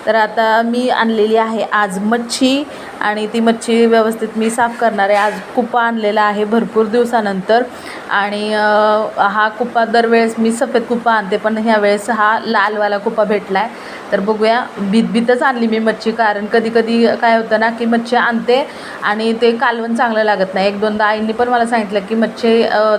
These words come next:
चांग-, घेऊ नको, चांगलं लागत नाही इकडचं, इकडच्या मच्छी चांगल्या नसतात.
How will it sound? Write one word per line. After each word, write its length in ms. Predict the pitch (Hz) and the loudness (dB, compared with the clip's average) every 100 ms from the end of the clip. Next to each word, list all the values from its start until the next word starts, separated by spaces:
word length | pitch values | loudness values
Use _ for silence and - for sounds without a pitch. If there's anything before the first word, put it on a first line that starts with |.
| 190 | 0
चांग-, 280 | 226 208 214 | -2 0 0
घेऊ 200 | 262 226 | 2 2
नको, 280 | 226 220 220 | 2 0 -2
चांगलं 340 | 240 226 214 | 0 0 2
लागत 320 | 214 202 196 | 2 0 -2
नाही 120 | 214 | -4
इकडचं, 360 | 208 196 190 214 214 - - 226 | -2 -4 -2 -2 -4 -12 -6 -2
इकडच्या 360 | 233 226 220 | 0 0 0
मच्छी 240 | 220 214 214 | -2 -4 -4
चांगल्या 340 | 240 202 202 | -2 0 0
नसतात. 320 | 214 226 190 | -2 -2 -4